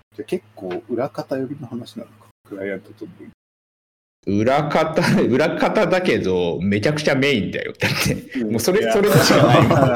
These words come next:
Speaker 1: あの、アプリのその、その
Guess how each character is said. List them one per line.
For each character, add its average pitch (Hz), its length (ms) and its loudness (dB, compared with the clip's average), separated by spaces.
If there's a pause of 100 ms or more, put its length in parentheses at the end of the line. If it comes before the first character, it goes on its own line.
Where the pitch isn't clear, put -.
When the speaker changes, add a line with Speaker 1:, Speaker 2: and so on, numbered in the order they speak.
Speaker 1:
あ - 80 0 (640)
の、 143 60 0
ア - 40 -2
プ 165 140 0
リ 165 140 2
の 160 160 0
そ 143 160 0
の、 135 420 0 (160)
そ 127 220 -4
の 135 200 0